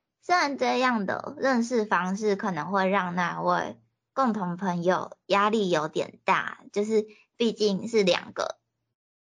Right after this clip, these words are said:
新朋友要互相认识嘛，就是他可能要调节我跟那一个我还不认识的新朋友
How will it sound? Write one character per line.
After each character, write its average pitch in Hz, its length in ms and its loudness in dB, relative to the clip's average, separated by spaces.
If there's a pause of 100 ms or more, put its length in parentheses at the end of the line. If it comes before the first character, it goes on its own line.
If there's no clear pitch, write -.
新 220 260 -2
朋 185 240 0
友 170 160 2
要 180 200 2
互 185 160 2
相 170 280 -2
认 170 240 -2
识 - 240 -6
嘛， - 360 -10
就 196 180 0
是 190 140 2
他 190 180 -2
可 208 140 0
能 175 140 -2
要 185 180 2
调 156 360 0
节 156 460 -4 (300)
我 - 360 2 (240)
跟 226 180 2
那 202 200 2
一 196 60 2
个 196 160 4
我 180 140 2
还 156 200 -2
不 147 120 -2
认 185 240 2
识 190 180 0
的 - 280 -6 (240)
新 196 240 0
朋 156 260 -4
友 - 200 -2